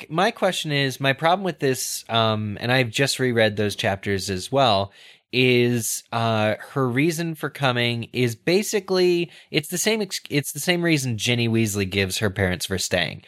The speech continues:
Like, she would be a wreck if she's at the Burrow and every single one of her family members, you know, her six brothers and her mom and her dad are all fighting at Hogwarts. Like, nobody would wanna wait at home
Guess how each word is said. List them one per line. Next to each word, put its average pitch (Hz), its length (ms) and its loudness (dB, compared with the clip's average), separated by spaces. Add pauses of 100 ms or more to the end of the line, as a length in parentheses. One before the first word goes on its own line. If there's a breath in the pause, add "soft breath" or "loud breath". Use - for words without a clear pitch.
(320 loud breath)
Like, 104 220 2
she 170 260 0
would 165 180 2
be 131 520 2
a 104 140 -2
wreck 170 420 0
if 131 120 -4
she's 247 280 -2
at 214 80 -6
the 185 80 0
Burrow 101 580 2 (300 soft breath)
and 123 240 -2
every 180 420 2
single 151 380 0
one 131 160 2
of 117 80 -4
her 110 100 -2
family 170 380 2
members, 98 640 -2 (300 soft breath)
you 120 100 -4
know, 92 140 0
her 110 160 -4
six - 400 0
brothers 104 680 -2 (140)
and 160 260 0
her 151 100 -2
mom 107 360 -2 (100)
and 139 180 0
her 123 120 -2
dad 113 300 2
are 98 140 0
all 101 200 2
fighting 98 420 -2
at - 80 -8
Hogwarts. 92 560 -6 (320 loud breath)
Like, 147 300 2 (340 soft breath)
nobody 160 400 4
would 107 140 2
wanna 98 200 0
wait 90 220 -2
at - 80 -14
home 104 480 0